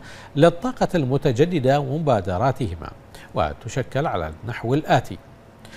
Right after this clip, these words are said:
رئيس هيئة الطاقة المستدامة رئيسا، الرئيس التنفيذي للهيئة الوطنية للنفط والغاز ممثلا عن الهيئة الوطنية للنفط والغاز، الرئيس التنفيذي للمجلس الأعلى للبيئة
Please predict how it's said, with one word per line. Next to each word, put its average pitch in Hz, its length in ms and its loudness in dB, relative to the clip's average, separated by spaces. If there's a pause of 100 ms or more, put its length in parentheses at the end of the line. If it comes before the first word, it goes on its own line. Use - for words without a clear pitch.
(200)
رئيس 208 300 4
هيئة 185 320 4
الطاقة 165 480 0
المستدامة 123 720 0
رئيسا، 156 420 -4 (580)
الرئيس 165 360 4
التنفيذي 131 500 -2
للهيئة 165 480 0
الوطنية 135 580 2
للنفط 131 360 -4
والغاز 123 540 2 (260)
ممثلا 151 560 0
عن 107 120 -4
الهيئة 131 440 -2
الوطنية 123 640 0
للنفط 90 520 -4
والغاز، 117 520 -2 (560)
الرئيس 143 420 4
التنفيذي 120 560 0
للمجلس 151 480 0
الأعلى 113 400 0
للبيئة 143 440 2